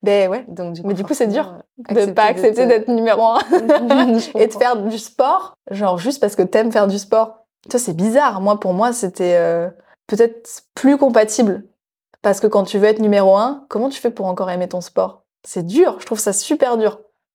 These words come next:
Speaker 2: Parce que du coup, tu perds, euh, la notion de, de plaisir, de
Speaker 1: Ouais,
Speaker 2: passion,
Speaker 1: un
Speaker 2: et
Speaker 1: peu,
Speaker 2: tu te concentres
Speaker 1: quand même.
Speaker 2: sur la performance.
Speaker 1: Bien sûr. Et à
Speaker 2: Et
Speaker 1: partir de ce moment-là, je trouve ça hyper dur de retrouver un peu de plaisir dans ce que tu fais, quoi.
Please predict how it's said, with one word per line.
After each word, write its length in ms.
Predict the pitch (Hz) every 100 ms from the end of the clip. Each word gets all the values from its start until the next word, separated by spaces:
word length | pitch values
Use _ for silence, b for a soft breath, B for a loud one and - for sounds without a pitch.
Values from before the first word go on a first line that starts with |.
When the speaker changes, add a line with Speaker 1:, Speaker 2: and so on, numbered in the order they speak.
| _
Speaker 2:
Parce 140 | 202 196
que 80 | 180
du 100 | 185
coup, 120 | 226
tu 120 | 226
perds, 260 | - 220 202
euh, 320 | 185 175 180 190 190 196
la 180 | 185
notion 300 | 185 185 202
de, 160 | 190 185
de 120 | 180
plaisir, 400 | 180 180 190 240 269 196
de 80 |
Speaker 1:
Ouais, 80 | 233
Speaker 2:
passion, 280 | 285 285 247
Speaker 1:
un 20 |
Speaker 2:
et 60 | 254
Speaker 1:
peu, 120 | 214
Speaker 2:
tu 60 | 175
te 40 |
concentres 140 | 196 190
Speaker 1:
quand 60 |
même. 100 | 220
Speaker 2:
sur 80 | 240
la 100 | 180
performance. 600 | 170 - 180 190 233 - -
Speaker 1:
Bien 140 | 180
sûr. 300 | 180 262 254 - _ _ _ _ _ _ _ _
Et 60 | 185
à 40 |
Speaker 2:
Et 40 |
Speaker 1:
partir 260 | 196 180 208
de 60 | 185
ce 100 | 190
moment-là, 300 | 175 185 247
je 60 |
trouve 120 | - -
ça 120 | 180
hyper 260 | 202 226 208
dur 160 | 220
de 80 | 208
retrouver 460 | 180 175 185 - 202
un 80 |
peu 100 | 180
de 60 | 185
plaisir 260 | - 190 214
dans 100 | 180
ce 60 |
que 60 | -
tu 120 | 180
fais, 160 | - 277
quoi. 280 | 185 -